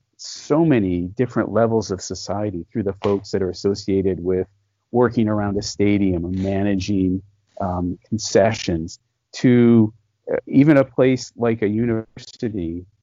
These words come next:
where the closure of certain sports and questions about what the fall is gonna look like are gonna have really important impacts on budgets and outcomes.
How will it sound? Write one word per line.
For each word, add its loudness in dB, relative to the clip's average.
where 0
the 0
closure 2
of -2
certain -2
sports 0
and -6
questions -2
about -2
what -6
the -6
fall 2
is -4
gonna -6
look -2
like 2
are -6
gonna 2
have -2
really 0
important -2
impacts -6
on -8
budgets -10
and -16
outcomes. -18